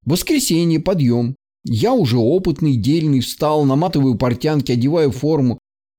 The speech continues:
Выходные вообще мне нравились тем, что офицеров нет. Только ответственный, который в казарме появляется один раз за весь день. Сержанты тоже чуть ослабляли хватку.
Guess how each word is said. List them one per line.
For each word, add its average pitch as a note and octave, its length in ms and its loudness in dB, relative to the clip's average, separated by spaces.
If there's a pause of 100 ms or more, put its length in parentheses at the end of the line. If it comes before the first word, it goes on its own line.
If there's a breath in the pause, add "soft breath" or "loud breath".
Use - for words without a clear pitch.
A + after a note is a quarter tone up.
(140)
Выходные G#3 600 0
вообще F3 500 0
мне D#3+ 160 2
нравились E3+ 500 0
тем, B3 200 0
что - 160 -4
офицеров C#3+ 540 -2
нет. A#2+ 260 -2 (480)
Только F#3+ 300 -2
ответственный, D3+ 880 -2
который D#3+ 380 0
в B2+ 80 -4
казарме E3 480 0
появляется C#3 640 0
один C3+ 280 0
раз D#3 200 0
за C3 100 0
весь C#3 240 0
день. G#2+ 240 -2 (460)
Сержанты F#3 600 0
тоже D3+ 380 0
чуть C#3+ 240 -4
ослабляли C#3 540 0
хватку. B2+ 600 -4